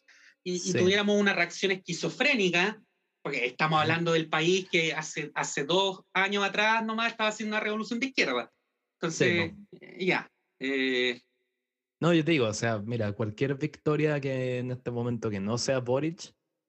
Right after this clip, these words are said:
Speaker 2: te va a asumir el país en distintos grados de disonancia cognitiva. Como de, bueno, se supone que estuvimos clamando tanto rato por cambio y ¿esto conseguimos?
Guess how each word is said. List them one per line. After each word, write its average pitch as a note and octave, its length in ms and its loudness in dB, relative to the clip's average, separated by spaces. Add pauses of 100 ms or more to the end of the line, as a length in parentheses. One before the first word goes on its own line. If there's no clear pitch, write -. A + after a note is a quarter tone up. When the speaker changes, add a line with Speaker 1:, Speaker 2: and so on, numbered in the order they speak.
(580)
Speaker 2:
te C#3 200 2
va B2+ 140 4
a C#3 40 2
asumir C#3 320 0
el C#3 140 2
país B2+ 300 2
en A#2+ 200 -4
distintos A#2 560 0
grados A#2 380 0
de A#2+ 120 2
disonancia A2+ 600 0
cognitiva. A2+ 680 0 (260)
Como G2+ 320 0
de, G2+ 400 -2
bueno, A2 400 -2
se G#2+ 100 -10
supone A2+ 320 -2
que A#2+ 80 -2
estuvimos A#2 540 -4
clamando A#2+ 640 0
tanto A#2+ 280 -4
rato B2 320 -2
por B2 200 -6
cambio C3+ 560 -2
y B2+ 340 -6
¿esto E3+ 400 0
conseguimos? F#3 560 -2